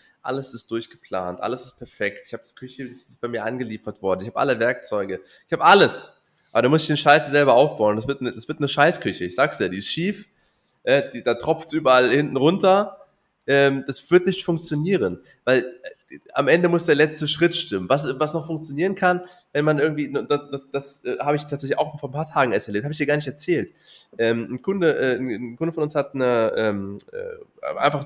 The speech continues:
wir haben, wir haben das komplette, die komplette, das komplette Markenbild verändert, haben alles vorbereitet. Also eigentlich ist alles so, dass man nur noch Bilder einfügen muss und noch was schreiben muss sozusagen dazu. Aber das ganze Grunddesign, das ist von uns so fertig,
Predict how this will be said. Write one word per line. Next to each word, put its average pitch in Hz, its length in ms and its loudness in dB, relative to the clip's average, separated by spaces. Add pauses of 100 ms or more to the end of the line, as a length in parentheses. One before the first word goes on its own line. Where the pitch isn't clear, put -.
wir 110 180 -6
haben, 117 140 0
wir 113 60 0
haben 117 200 -2
das 110 80 -14
komplette, 113 460 -2
die - 100 -18
komplette, 107 260 -6
das - 60 -20
komplette 110 280 -8
Markenbild 104 480 -2
verändert, 98 460 -4 (380)
haben 127 120 -2
alles 147 260 4
vorbereitet. 113 640 4
Also 98 180 -6
eigentlich 147 280 2
ist - 180 -10
alles 151 320 2
so, 143 380 2 (220)
dass 113 140 -12
man 117 140 -6
nur 135 120 -2
noch 131 300 -2
Bilder 156 300 4
einfügen 151 420 0
muss 143 380 -4
und 110 320 -6
noch 107 160 -2
was 107 140 -2
schreiben 101 340 2
muss 90 160 -8
sozusagen 85 480 -10
dazu. 80 380 -14 (260)
Aber 98 160 -6
das 110 160 -4
ganze 147 380 -2 (200)
Grunddesign, 120 1040 0
das 127 140 -6
ist 127 120 -8
von 120 180 -4
uns 143 300 -4
so 127 300 2
fertig, 156 760 -2